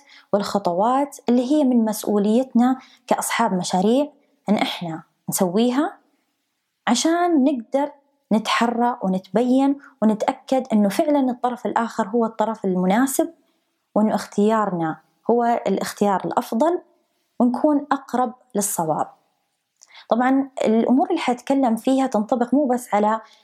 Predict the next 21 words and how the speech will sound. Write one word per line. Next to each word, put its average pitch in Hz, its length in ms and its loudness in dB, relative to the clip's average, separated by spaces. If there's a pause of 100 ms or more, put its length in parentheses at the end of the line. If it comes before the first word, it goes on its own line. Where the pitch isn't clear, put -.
(140)
المقاول 202 720 2
ولا 180 200 -2
المصمم، 208 640 0 (460)
كمان 330 320 2
على 254 520 0 (280)
الموردين 214 1160 2
ومقدمي 196 640 0
الخدمات. 165 720 -6 (960)
ممكن 226 260 2
يكون 214 320 -2
مثلًا، 190 600 0 (760)
آه، 185 120 0
موردين 196 560 2
المعدات 180 580 -2
والأجهزة، 254 920 0
موردين 190 580 0
بن 180 240 -2
أخضر، 247 540 -2 (440)
آه، 185 280 2
مصنع 208 400 0
الأكواب 240 800 -2